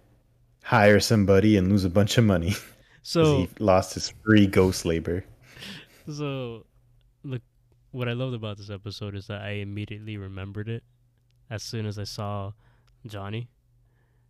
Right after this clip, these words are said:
Speaker 2: and I was like, "Oh, Jumpy hasn't seen this mo-, uh, episode." So, my perspective, knowing that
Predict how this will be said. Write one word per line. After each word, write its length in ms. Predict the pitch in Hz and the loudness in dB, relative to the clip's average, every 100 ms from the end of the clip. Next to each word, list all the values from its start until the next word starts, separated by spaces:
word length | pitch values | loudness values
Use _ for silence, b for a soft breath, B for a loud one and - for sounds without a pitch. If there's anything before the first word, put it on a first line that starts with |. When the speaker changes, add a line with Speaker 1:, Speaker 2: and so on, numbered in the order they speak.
| _ | _
Speaker 2:
and 320 | 113 101 98 | -8 -6 -6
I 80 | 98 | -8
was 100 | 104 | -6
like, 140 | 104 107 | -8 -8
"Oh, 100 | 101 | -8
Jumpy 340 | - 98 101 | -6 -4 -2
hasn't 260 | 98 98 95 | -4 -4 -6
seen 160 | 110 | -8
this 180 | 101 95 | -10 -12
mo-, 220 | 98 95 135 | -14 -16 -10
uh, 220 | 117 98 101 | -8 -8 -10
episode." 460 | 98 107 98 95 101 _ _ _ _ _ | -12 -12 -12 -14 -16 _ _ _ _ _
So, 500 | - 110 101 98 - _ _ _ _ _ _ _ _ _ _ _ _ _ _ _ _ _ _ | -6 -4 -4 -8 -14 _ _ _ _ _ _ _ _ _ _ _ _ _ _ _ _ _ _
my 240 | - 120 123 | -8 -4 -2
perspective, 960 | - 131 - 120 - - 101 101 - _ _ _ _ | -2 -4 -2 -6 -6 -12 -12 -14 -18 _ _ _ _
knowing 460 | 117 113 117 117 110 | -2 2 2 2 -2
that 260 | 104 101 | -8 -10